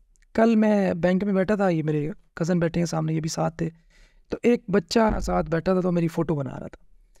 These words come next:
तो इन्होंने मुझे अलर्ट किया कि आपकी ना फ़ोटो बना रहे छुप के ना, उसको मुखातिब किया कि, "यार, तुम सामने बना लो।"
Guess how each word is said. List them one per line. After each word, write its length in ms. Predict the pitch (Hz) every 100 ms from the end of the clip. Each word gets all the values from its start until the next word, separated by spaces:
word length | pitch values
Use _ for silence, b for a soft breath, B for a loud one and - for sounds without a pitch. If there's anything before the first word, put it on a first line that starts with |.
| _ _ -
तो 120 | -
इन्होंने 360 | 240 233 247 240
मुझे 180 | 220 208
अलर्ट 320 | 180 190 196
किया 240 | 175 180
कि 280 | 180 196 185
आपकी 300 | 170 160 -
ना 60 | 175
फ़ोटो 280 | 165 190 180
बना 200 | 147 143
रहे 100 | 143
छुप 180 | -
के 120 | - 175
ना, 60 |
उसको 300 | 185 196 - - _ -
मुखातिब 420 | - 196 180 175
किया 140 | 160
कि, 80 | 165
"यार, 120 | 180
तुम 140 | 190 208
सामने 260 | 214 247
बना 200 | 247 214
लो।" 200 | 190 170